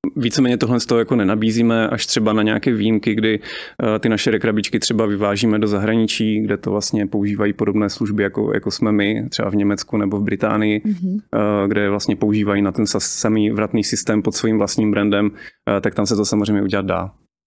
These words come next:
Speaker 2: Rozumím. Vy teď aktuálně máte nějakých šest set padesát bezmála partnerů,
Speaker 1: Mhm.
Speaker 2: tedy těch restaurací, bister. Mm, jak je těžké oslovit, eh, a nasmlouvat nového partnera? Je to zájem, nebo jsou tam nějaké otazníky z jejich strany?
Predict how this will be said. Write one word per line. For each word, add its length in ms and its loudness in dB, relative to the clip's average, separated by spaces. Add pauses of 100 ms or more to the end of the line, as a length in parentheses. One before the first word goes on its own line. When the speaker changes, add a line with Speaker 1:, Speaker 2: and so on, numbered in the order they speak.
(320)
Speaker 2:
Rozumím. 500 0 (760)
Vy 300 2
teď 180 -2
aktuálně 420 0
máte 320 2
nějakých 360 0
šest 260 -4
set 140 -2 (140)
padesát 500 0
bezmála 540 0
partnerů, 760 -2
Speaker 1:
Mhm. 200 4
Speaker 2:
tedy 240 -4
těch 200 -6
restaurací, 600 -4
bister. 500 -4 (540)
Mm, 300 0 (160)
jak 220 0
je 60 0
těžké 520 -2
oslovit, 480 -4 (140)
eh, 40 0 (440)
a 160 0
nasmlouvat 720 -2
nového 260 -2
partnera? 560 -6 (200)
Je 80 -2
to 120 -2
zájem, 520 -2
nebo 440 -2 (240)
jsou 80 -4
tam 140 -2
nějaké 240 -2
otazníky 500 0
z 20 0
jejich 160 0
strany? 360 -4